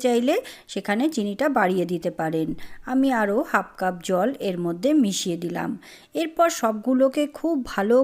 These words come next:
করে মিশিয়ে নিতে হবে, যেন কোনো রকম ডেলা না পাকিয়ে থাকে। এর জন্যে আমি এখানে, আমি এখানে আরও এক চামচ জল মিশিয়ে দিলাম। এরপর সবগুলোকে হুইস্কের সাহায্যে খুব ভালো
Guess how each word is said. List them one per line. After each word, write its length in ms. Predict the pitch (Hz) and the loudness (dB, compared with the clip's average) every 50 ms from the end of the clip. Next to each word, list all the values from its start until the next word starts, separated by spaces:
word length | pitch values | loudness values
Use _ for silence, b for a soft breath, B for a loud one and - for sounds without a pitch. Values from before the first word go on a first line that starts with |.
| 262 - | 2 0
করে 180 | 226 220 233 277 285 247 | 0 2 2 2 2 2
মিশিয়ে 360 | 220 214 208 - - 226 214 214 214 | 2 0 -2 -2 -4 -2 -2 0 -2
নিতে 200 | 214 214 - 220 208 202 | -2 -2 -2 -4 -2 -2
হবে, 200 | 208 202 202 262 302 277 254 | -2 0 0 0 0 2 2
যেন 160 | 214 196 196 190 190 190 - | 0 0 0 -2 -4 -2 0
কোনো 180 | 247 254 262 269 277 277 | 2 2 4 4 4 2
রকম 240 | 269 277 302 294 285 277 233 196 | 2 2 2 2 4 4 4 4
ডেলা 260 | 196 196 196 208 208 202 196 196 | 2 2 2 2 0 0 0 0
না 60 | 220 262 277 - | -2 -2 -2 0
পাকিয়ে 380 | 202 190 185 - 190 170 165 160 - | -2 -2 -4 -4 -4 -4 -4 -4 -6
থাকে। 300 | 175 170 156 - 160 156 156 B B B B B B B B - 269 | -8 -8 -8 -6 -6 -6 -6 B B B B B B B B -2 0
এর 100 | 294 269 240 226 | 0 0 0 0
জন্যে 260 | 214 196 196 202 247 320 - - 208 | 0 0 0 2 0 0 0 -2 -4
আমি 160 | 196 202 196 196 196 | -2 -2 -2 -2 -4
এখানে, 340 | 190 - 196 185 190 180 175 185 b b b b b _ _ _ _ _ _ _ _ _ | -4 -4 -4 -2 0 0 -2 -2 b b b b b _ _ _ _ _ _ _ _ _
আমি 240 | - 226 247 294 349 349 269 | 2 4 4 6 6 6 4
এখানে 340 | 220 - 208 202 190 202 240 339 427 330 - - 202 | 4 4 2 4 4 6 4 4 2 2 -2 0 2
আরও 180 | 190 185 185 185 190 - - - 269 | 4 4 4 4 4 2 2 2 2
এক 80 | 311 - - - | 2 2 2 2
চামচ 340 | 254 247 247 247 277 349 330 - 202 - | 4 6 6 6 6 4 2 -2 0 2
জল 180 | 202 190 196 247 294 294 233 | 4 6 6 6 6 6 6
মিশিয়ে 360 | 190 180 - - 180 180 175 170 | 4 4 2 4 4 4 4 4
দিলাম। 320 | 170 170 170 170 170 170 165 170 185 B B B B B _ 269 311 | 4 4 4 2 2 2 0 -2 -6 B B B B B _ 2 2
এরপর 260 | 320 320 - 359 349 349 - | 2 2 4 2 2 2 2
সবগুলোকে 680 | - 226 208 208 208 220 240 233 240 240 240 - 269 277 285 247 | 2 2 2 2 4 4 6 6 6 4 4 4 4 6 6 6
হুইস্কের 420 | 208 214 220 214 - - 269 269 254 - | 4 4 2 2 2 2 2 4 4 4
সাহায্যে 460 | - 208 190 190 196 196 190 220 277 320 311 - | 4 4 6 4 4 2 2 2 2 2 0 0
খুব 140 | - 320 311 277 240 - | 0 2 2 2 0 -2
ভালো 220 | - 196 196 233 | -2 2 4 4